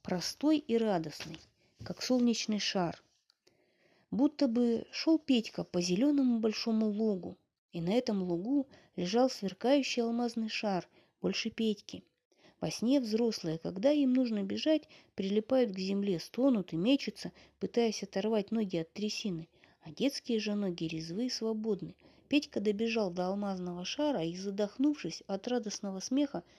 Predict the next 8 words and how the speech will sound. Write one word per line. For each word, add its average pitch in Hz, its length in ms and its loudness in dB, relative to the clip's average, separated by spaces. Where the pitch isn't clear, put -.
схватил 254 500 -4
его 240 200 -2
руками. 196 520 -6
Шар 262 480 -2
обдал 196 400 -4
Петьку - 460 -8
сверкающими 175 760 -8
брызгами. 185 640 -10